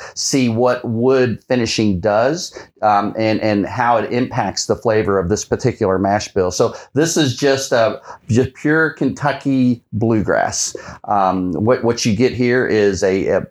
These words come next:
it's, it's a bourbon, and, um, it is at ninety-eight proof. You're gonna get that sweet note on the palate. Um, I get, well,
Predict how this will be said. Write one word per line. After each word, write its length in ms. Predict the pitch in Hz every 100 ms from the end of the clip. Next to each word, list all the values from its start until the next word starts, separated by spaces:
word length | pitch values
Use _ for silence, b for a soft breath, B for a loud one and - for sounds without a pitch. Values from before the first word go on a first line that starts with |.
| -
it's, 640 | 73 64 76 - 98 76 -
it's 140 | - -
a 40 |
bourbon, 480 | 80 104 113 165 208 b b -
and, 520 | 110 107 101 101 101
um, 360 | 101 95 95 -
it 200 | 110 104
is 200 | 101 101
at 200 | 101 104
ninety-eight 440 | 123 165 143 -
proof. 360 | - 123 120 - B B
You're 140 | 120 113
gonna 180 | 143
get 300 | 139 127 104
that 200 | - 95
sweet 480 | - - - 135 -
note 300 | 135 131 131
on 140 | 131 117
the 80 |
palate. 580 | 110 123 117 120 117 110
Um, 380 | - 95 95 -
I 220 | - 131 160
get, 320 | 131 120 -
well, 320 | 117 117 B